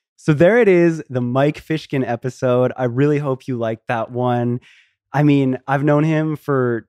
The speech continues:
eight years now, and it was really crazy to hear that side of his story. I'm constantly inspired by him, but this one was another level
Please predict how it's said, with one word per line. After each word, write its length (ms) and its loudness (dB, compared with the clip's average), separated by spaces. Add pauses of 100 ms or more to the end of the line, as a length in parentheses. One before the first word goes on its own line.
(360)
eight 180 0
years 380 2
now, 400 -2
and 120 -4
it 60 -4
was 200 -6
really 320 2
crazy 480 -4
to 120 -12
hear 440 -2
that 440 -2
side 260 -2
of 100 -8
his 140 -8
story. 720 -2
I'm 180 0
constantly 520 -2
inspired 480 -2
by 140 0
him, 200 0
but 200 -2
this 260 -2
one 240 0
was 120 0
another 420 2
level 600 -4